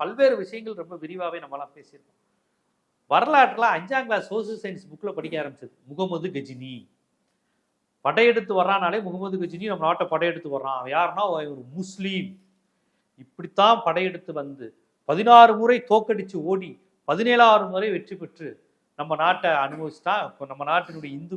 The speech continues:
கோவிலை கொள்ளையடிச்சுட்டான், தங்கங்களெல்லாம் எடுத்துட்டு போயிட்டான், எடுத்துட்டு அவங்க ஊர் ஆப்கான் உங்களுக்கெல்லாம் கொண்டு போயிட்டாங்க அப்படின்னு முகமது கஜினி ஒரு இன்று, இன்று கட்டெழுப்பப்படுகின்ற அந்த முஸ்லீம் எதிர்ப்பு அரசியலினுடைய ரொம்ப ஒரு அடிமானமான ஒரு புள்ளி வந்து இந்த முகமது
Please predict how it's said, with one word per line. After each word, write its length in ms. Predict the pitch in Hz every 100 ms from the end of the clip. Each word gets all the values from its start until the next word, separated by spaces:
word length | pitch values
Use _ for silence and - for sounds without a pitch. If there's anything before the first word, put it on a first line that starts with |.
| 185
கோவிலை 320 | 165 170 147 -
கொள்ளையடிச்சுட்டான், 640 | 151 165 156 - - 180 180
தங்கங்களெல்லாம் 560 | 147 165 160 156 151 135
எடுத்துட்டு 300 | 135 143 127
போயிட்டான், 340 | 123 147 156 - _ _ -
எடுத்துட்டு 300 | 151 185 165
அவங்க 220 | 135 151 156
ஊர் 100 | 170 156
ஆப்கான் 400 | 143 - 160 151 139
உங்களுக்கெல்லாம் 420 | 143 143 151 143
கொண்டு 140 | 135 143
போயிட்டாங்க 380 | 127 123 113 117 107 _ _ _ _ 120
அப்படின்னு 440 | 123 131 147 214 185 147
முகமது 340 | 147 196 208 190
கஜினி 380 | 165 156 156 156 156 160
ஒரு 100 | 156 160
இன்று, 240 | 160 170 160 160 - -
இன்று 260 | 165 170 170 165 170
கட்டெழுப்பப்படுகின்ற 880 | 156 - 202 190 175 160 156 156 165 170
அந்த 120 | -
முஸ்லீம் 300 | 139 - 185 151
எதிர்ப்பு 260 | 156 160 151
அரசியலினுடைய 640 | 139 - 143 135 170 214 269 269 _ _ _ -
ரொம்ப 160 | 151 190 214
ஒரு 80 | 170
அடிமானமான 680 | 135 196 220 233 233 220 220 226 202 165 139 127 143
ஒரு 100 | 147 -
புள்ளி 200 | 160 170
வந்து 180 | 147 175
இந்த 100 | 160 135
முகமது 300 | 135 175